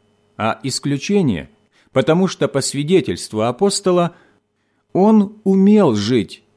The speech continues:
в изобилии. Он знал, как пользоваться тем, что у него было. Изобилие Божьей милости учило его справляться с изобилием материальным. Когда его парус натягивался от сильного попутного ветра,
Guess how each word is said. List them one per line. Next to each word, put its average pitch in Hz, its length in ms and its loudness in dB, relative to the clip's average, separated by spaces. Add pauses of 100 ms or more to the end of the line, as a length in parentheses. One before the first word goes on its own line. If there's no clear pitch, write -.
в 85 160 -6
изобилии. 117 680 -4 (520)
Он 190 220 2
знал, 151 520 0 (420)
как 202 380 0
пользоваться 123 720 0
тем, 185 400 -2 (240)
что - 300 -4
у 117 60 2
него 131 260 0
было. 147 400 0 (1000)
Изобилие 131 600 0
Божьей 143 400 -2
милости 170 720 0
учило 202 480 -2
его 185 460 4 (320)
справляться 147 960 0 (100)
с - 240 -8
изобилием 117 640 0
материальным. 135 800 -4 (960)
Когда 180 360 2
его 160 240 2
парус 123 460 -4
натягивался 117 800 -2
от 101 120 -4
сильного 147 500 0
попутного 127 640 0
ветра, 127 560 -2